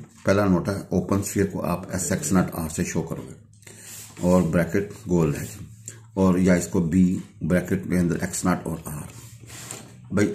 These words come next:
S X naught R, ये एक ओपन स्फीयर, इसका सेंटर X naught है, रेडियस R है, इसमें X के वो पॉइंट्स होते हैं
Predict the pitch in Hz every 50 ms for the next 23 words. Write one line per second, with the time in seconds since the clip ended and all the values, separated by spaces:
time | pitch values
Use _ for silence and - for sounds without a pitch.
0 | 107 104 - - 110 - - - - 90 82 80 - 76 71 69 - - - -
1 | - - - - - - - - - - - - - - - 98 98 98 98 98
2 | 92 - 92 95 92 - - 101 98 98 - 98 - 101 87 80 82 92 92 92
3 | - 104 95 90 101 98 92 85 78 87 82 - 87 82 85 92 92 - - 95
4 | - - 107 101 98 92 - - 117 101 98 117 131 - 107 95 90 87 - 104
5 | 87 - 92 90 92 -